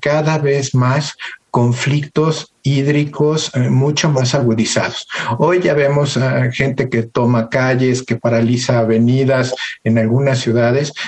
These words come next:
No nos ha tocado ver conflictos como en otros países donde,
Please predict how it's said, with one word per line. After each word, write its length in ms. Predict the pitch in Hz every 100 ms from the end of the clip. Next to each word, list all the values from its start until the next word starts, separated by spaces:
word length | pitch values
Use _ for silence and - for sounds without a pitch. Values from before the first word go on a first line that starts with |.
| - -
No 200 | 135 170
nos 200 | 190 185
ha 80 |
tocado 380 | 180 151 139 135
ver 180 | 127 120
conflictos 540 | 123 120 131 120 123
como 580 | - 113 113 113 110 113 -
en 140 | 117
otros 300 | 123 127 127
países 640 | 123 113 110 113 139 151 - 110
donde, 540 | 113 107 104 98 95